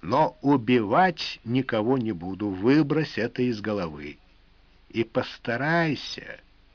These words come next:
не заводить врагов, потому что я тут долго не задержусь». «Что?» «Ничего,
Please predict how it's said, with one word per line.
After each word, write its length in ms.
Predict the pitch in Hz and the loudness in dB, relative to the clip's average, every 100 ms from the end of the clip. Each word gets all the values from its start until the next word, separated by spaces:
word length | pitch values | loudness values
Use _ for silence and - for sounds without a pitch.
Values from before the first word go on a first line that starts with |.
| _ _ _ | _ _ _
не 180 | 117 151 | -4 -4
заводить 640 | 135 151 147 135 151 - | -2 -2 -2 0 0 0
врагов, 500 | 98 117 98 107 - - - _ _ _ _ _ _ _ _ _ _ _ | -6 -6 -4 -6 -6 -14 -20 _ _ _ _ _ _ _ _ _ _ _
потому 400 | - 85 110 135 | -14 -6 -2 -2
что 220 | 143 - | -4 -2
я 380 | 135 98 131 180 | 0 2 0 0
тут 420 | 185 170 143 90 | 0 0 0 -2
долго 420 | 87 139 175 143 98 | 0 2 2 0 -4
не 260 | 82 127 | -2 -4
задержусь». 1040 | 147 156 139 156 131 - 80 73 - - - _ _ _ - _ | -2 -4 -2 -4 -4 -10 -12 -12 -14 -18 -20 _ _ _ -20 _
«Что?» 800 | - - - _ 113 247 349 - - _ _ _ _ | -8 -8 -8 _ 0 0 -2 -6 -16 _ _ _ _
«Ничего, 720 | 110 156 - 117 76 76 80 | -10 -8 -6 -6 -6 -12 -14